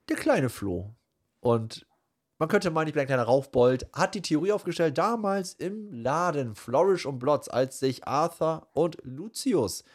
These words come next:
an die Gurgel gegangen sind. Das war ein legendärer Boxkampf wie Mike Tyson gegen Vitali Klitschko.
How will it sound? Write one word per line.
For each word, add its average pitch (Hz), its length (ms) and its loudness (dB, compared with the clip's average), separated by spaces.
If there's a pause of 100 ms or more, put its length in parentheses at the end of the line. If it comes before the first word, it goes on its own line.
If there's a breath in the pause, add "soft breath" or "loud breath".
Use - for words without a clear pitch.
an 127 120 0
die 131 100 2
Gurgel 208 260 0
gegangen 123 280 0
sind. 104 160 -2
Das 92 220 0
war 127 180 6
ein 120 200 0
legendärer 147 720 2
Boxkampf 139 720 -2
wie 160 260 -6
Mike 170 340 -2
Tyson 160 460 -2
gegen 147 380 0
Vitali 151 360 -2
Klitschko. 107 480 -6